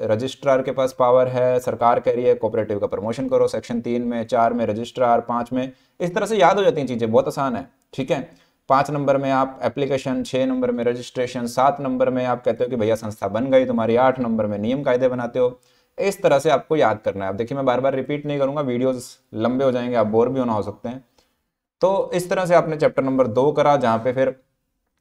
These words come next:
नियम कायदों को, नाम को चेंज करने की बात हुई, फिर, अ, रजिस्ट्रार भी अपनी थोड़ी सी कह रहे थे कि भैया सिर्फ तुम्हारे कहने पे थोड़े ना होगा, हमारे कहने पे भी होगा, ठीक है। तो फिर अगर ट्रांसफ़र करना है स-, अ, एसेट्स को, लायबिलिटीज़ को अमेलगमेशन करना है,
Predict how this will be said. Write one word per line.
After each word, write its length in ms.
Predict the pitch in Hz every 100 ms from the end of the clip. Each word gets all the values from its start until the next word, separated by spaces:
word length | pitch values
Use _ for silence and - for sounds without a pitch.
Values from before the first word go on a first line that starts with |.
| _ 123
नियम 260 | 131 147
कायदों 280 | 139 135 135
को, 160 | 143 139
नाम 320 | 123 127 135
को 80 | 131
चेंज 260 | 135 135
करने 260 | 139 127 131
की 100 | 131
बात 260 | 127 127
हुई, 180 | 131 135
फिर, 260 | 131 135 135
अ, 160 | 127 - _ _ 110 110 104 101 104
रजिस्ट्रार 500 | 110 135 - 139 131
भी 100 | 135
अपनी 240 | 127 135
थोड़ी 260 | 127 127 131
सी 160 | 131 135 - _ _ _
कह 140 | 127 123
रहे 80 | 123
थे 100 | 127
कि 100 | 117
भैया 220 | 117 123
सिर्फ 240 | 123 131 123
तुम्हारे 280 | 101 113
कहने 240 | 131 123 123
पे 100 | 123
थोड़े 220 | 120 131
ना 80 | 123
होगा, 180 | 107 101
हमारे 280 | 101 131
कहने 240 | 131 107 101
पे 100 | 98
भी 100 | 92
होगा, 300 | 85 82 - _ _
ठीक 200 | - 123
है। 300 | 143 107 - _ _ -
तो 100 | 120
फिर 180 | 135 131
अगर 280 | 131 131
ट्रांसफ़र 460 | 127 123 123 - 147
करना 280 | 143 131 135
है 100 | 131
स-, 120 | -
अ, 260 | - 123 113
एसेट्स 380 | 117 117 120 -
को, 160 | 127
लायबिलिटीज़ 520 | 123 110 117 120 123 120
को 160 | 123
अमेलगमेशन 640 | 107 113 120 123 131 127 120
करना 260 | 110 110
है, 180 | 110 107